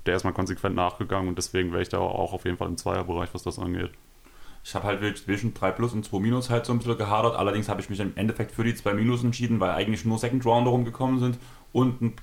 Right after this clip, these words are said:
Speaker 2: Lottery Protected First Rounder, was halt dann auch nicht so viel ist, wenn man ehrlich ist. Und deswegen hab ich erstmal gesagt drei plus, weil wir wissen, wie schwer auch Draften ist und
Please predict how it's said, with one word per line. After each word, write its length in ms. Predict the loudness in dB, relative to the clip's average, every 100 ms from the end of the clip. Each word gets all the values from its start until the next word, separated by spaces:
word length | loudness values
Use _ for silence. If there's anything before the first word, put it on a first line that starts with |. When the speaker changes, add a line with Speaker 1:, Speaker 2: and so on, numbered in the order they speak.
| 0
Speaker 2:
Lottery 340 | 2 4 0
Protected 400 | 0 -2 -4 -4
First 280 | 0 0 4
Rounder, 380 | 4 6 4 -2 -16 -20 -16 -16 -16 -2
was 280 | 0 2 2
halt 280 | 2 4 2
dann 100 | 2
auch 220 | 2 2
nicht 160 | -2
so 200 | 0 0
viel 260 | 2 2 2
ist, 380 | 2 -2 -4 -14 -16 -18 -10
wenn 80 | -4
man 100 | 0
ehrlich 300 | 2 0 0
ist. 220 | -4 -4
Und 160 | 0 0
deswegen 300 | 0 0 0
hab 100 | 0
ich 80 | -2
erstmal 300 | -6 -2 -2
gesagt 340 | 0 -2 -2 -2
drei 160 | 0
plus, 380 | 2 0 -2 -6 -14 -12 -2
weil 140 | 2
wir 80 | 2
wissen, 300 | 0 -2 -2
wie 120 | -2
schwer 540 | -2 2 4 4 2 0
auch 140 | -2
Draften 480 | 2 2 2 0 0
ist 280 | 0 -2 -2
und 640 | 0 2 2 0 -4